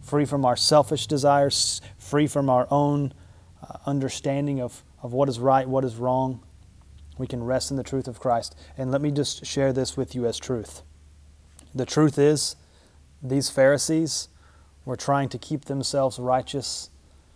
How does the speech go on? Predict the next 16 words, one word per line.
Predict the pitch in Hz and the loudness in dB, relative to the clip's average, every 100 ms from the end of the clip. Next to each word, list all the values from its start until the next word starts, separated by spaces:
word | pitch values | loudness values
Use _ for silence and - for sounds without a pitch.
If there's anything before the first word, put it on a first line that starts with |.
| _ - - _ | _ -20 -20 _
by | 135 120 | -2 -2
following | - 135 139 127 123 | 4 6 6 2 -2
certain | - 127 120 | -2 -2 -2
laws. | 117 107 98 95 - - _ _ _ _ _ _ _ _ - | -4 -4 -6 -8 -12 -16 _ _ _ _ _ _ _ _ -6
But | 135 | -6
the | 127 | -6
truth | - 160 156 - | 0 4 4 2
is | 110 104 - - - _ _ _ _ _ _ _ _ - | -6 -4 -4 -6 -8 _ _ _ _ _ _ _ _ -20
that | - - | -14 -2
no | 135 139 | 2 2
one | 127 | 2
is | 117 113 | -4 -8
righteous. | 104 101 135 - - - - - - - - _ | -12 -12 -12 -10 -10 -12 -20 -20 -20 -20 -20 _
The | 139 | -8
truth | - 180 190 143 | 6 8 8 4
is | 131 | -2